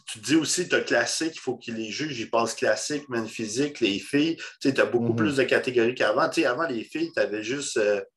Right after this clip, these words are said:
Speaker 1: si je me trompe pas, euh, t'as, je pense que t'avais figure. Je suis même pas sûr qu'il y avait figure.
Speaker 2: Ben, bodybuilding, c'est la première catégorie qu'il y a eu pour les filles. Euh, après ça, il me semble,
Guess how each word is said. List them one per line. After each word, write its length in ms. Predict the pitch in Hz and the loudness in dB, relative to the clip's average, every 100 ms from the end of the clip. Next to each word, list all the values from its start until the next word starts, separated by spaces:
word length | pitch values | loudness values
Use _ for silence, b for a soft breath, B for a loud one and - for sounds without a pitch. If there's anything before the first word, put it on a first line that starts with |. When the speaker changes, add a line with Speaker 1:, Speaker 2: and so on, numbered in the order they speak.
| _ _ _ | _ _ _
Speaker 1:
si 160 | - 107 | -16 -8
je 60 | |
me 60 | 107 | -6
trompe 280 | 107 98 - | -6 -6 4
pas, 200 | 123 117 | 6 8
euh, 320 | 98 98 92 - _ _ _ _ _ _ _ _ _ | 6 4 2 -4 _ _ _ _ _ _ _ _ _
t'as, 140 | 101 - - | -4 -4 -6
je 100 | - | -2
pense 180 | 127 | -2
que 40 | - | 2
t'avais 220 | 117 104 | 2 2
figure. 520 | 98 - 107 113 127 | -2 -10 2 4 6
Je 80 | 147 | 2
suis 240 | 123 - 117 | -8 -6 -4
même 100 | 117 | 0
pas 140 | 110 | -2
sûr 160 | - 139 | -2 -2
qu'il 80 | |
y 40 | 117 | -2
avait 100 | 107 | -2
figure. 400 | - 113 131 139 _ _ _ _ _ | -4 0 0 -2 _ _ _ _ _
Speaker 2:
Ben, 320 | 110 123 127 107 | 2 2 2 2
bodybuilding, 600 | 127 143 156 160 151 190 | 4 6 6 6 6 4
c'est 140 | - 139 | 4 2
la 80 | |
première 420 | 127 131 123 131 131 | 2 2 0 0 -2
catégorie 640 | 123 - 110 110 107 123 | -4 -2 0 0 0 -6
qu'il 160 | - 107 | -6 -4
y 40 | |
a 20 | |
eu 100 | 110 | -4
pour 160 | 113 107 | -4 -2
les 160 | 92 - | -2 -4
filles. 300 | 92 104 202 226 _ _ _ _ _ _ _ _ _ _ _ _ _ | -6 -4 -6 -12 _ _ _ _ _ _ _ _ _ _ _ _ _
Euh, 380 | 95 95 95 98 - | -4 0 0 -2 -2
après 320 | 104 - 117 | -2 0 -2
ça, 500 | - 131 131 123 117 - _ _ _ | 0 4 6 6 2 -2 _ _ _
il 60 | 113 | -8
me 120 | 110 | -6
semble, 360 | - 123 131 | -6 -6 -4